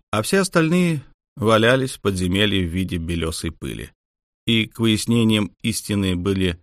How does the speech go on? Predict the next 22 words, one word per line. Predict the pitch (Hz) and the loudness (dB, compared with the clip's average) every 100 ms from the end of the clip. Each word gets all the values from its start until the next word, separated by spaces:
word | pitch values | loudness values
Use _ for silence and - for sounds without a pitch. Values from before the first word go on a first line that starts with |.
| - | -6
равнодушны. | 101 98 98 85 76 - - - _ _ _ _ _ _ - - | -2 0 -2 -4 -8 -12 -16 -20 _ _ _ _ _ _ -20 -4
Конечно, | 92 110 165 147 143 | 0 2 0 0 -2
Кинтегол, | 156 160 135 120 156 160 | 2 0 2 2 2 2
как | 87 - | -2 0
опытный | 101 - - 101 | -2 -2 -2 -4
специалист, | - 101 117 127 147 - - _ | -2 -2 0 0 -2 -8 -20 _
сразу | - 120 143 139 - | -4 2 2 2 -4
подмечал | 123 120 123 131 127 | -2 0 0 2 0
белые | 110 113 107 104 | 2 2 2 0
пятна | - 110 107 101 | 0 -2 0 -2
в | |
рассказе | 95 92 - 92 90 | -2 -2 -2 -2 0
Алексея, | 85 92 - 90 82 78 | -2 -2 -4 -2 -2 -2
но | 120 - | -4 -2
казначей | 117 101 107 - 123 | -4 0 -2 0 -2
был | 104 107 98 - | 2 0 0 -4
реалистом | 104 101 95 143 - 135 | -2 0 0 -2 -2 0
и | 131 | 0
понимал, | 139 131 156 | 0 0 -2
что | 143 87 | -6 -8
человек, | - 87 95 120 - _ - | -4 -2 0 -2 -8 _ -20
способный | - 71 - 95 92 85 | -8 -8 -4 -4 -2 -4